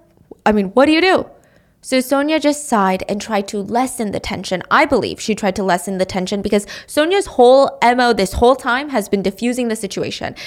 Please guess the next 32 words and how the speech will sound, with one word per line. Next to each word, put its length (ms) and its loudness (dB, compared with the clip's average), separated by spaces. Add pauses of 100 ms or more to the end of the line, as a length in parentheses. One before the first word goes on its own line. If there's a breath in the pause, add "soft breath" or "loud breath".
(140)
She 120 0
hasn't 240 0
been 160 0
provoking 500 0
anyone. 380 -4
She 140 -2
hasn't 260 0
been 160 -2
yelling 240 0
curse 340 -4
words. 220 -2 (220 loud breath)
She's 240 -4
been 180 -2
trying 320 -2
to 100 -4
just 240 -6
get 180 2
her 140 -4
son 380 -4
out 140 4
of 40 0
this 140 -2
situation 460 -4 (100)
as 180 0
safely 320 -2
as 120 0
possible. 560 -6 (2000 soft breath)
She 340 -2
says, 640 -8 (260)
in 140 0
response 520 -6
to, 180 -14